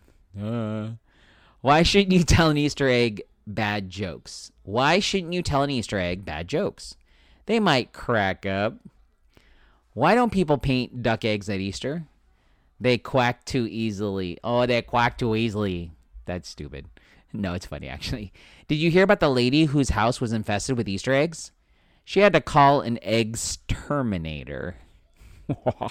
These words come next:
Why did the Easter egg hide? It was a little chicken. <laughs> And your last dad joke, uh, Easter edition for the day is,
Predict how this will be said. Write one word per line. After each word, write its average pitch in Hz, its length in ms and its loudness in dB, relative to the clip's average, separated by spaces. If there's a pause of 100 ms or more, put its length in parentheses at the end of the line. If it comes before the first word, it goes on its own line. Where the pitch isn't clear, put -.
(1120)
Why 156 160 10
did 180 160 4
the 180 80 4
Easter 170 300 4
egg 139 200 8
hide? 113 500 2 (480)
It 392 100 6
was 156 180 6
a 131 60 4
little 104 400 2
chicken. 110 840 -4 (2250)
<laughs> 208 100 0 (460)
And 139 120 4
your 151 140 6
last 151 320 6
dad 143 420 6 (240)
joke, 127 600 2 (420)
uh, 80 240 -6
Easter 170 260 0
edition 113 560 0
for 139 300 4
the 175 100 4
day 107 480 4
is, 95 160 -4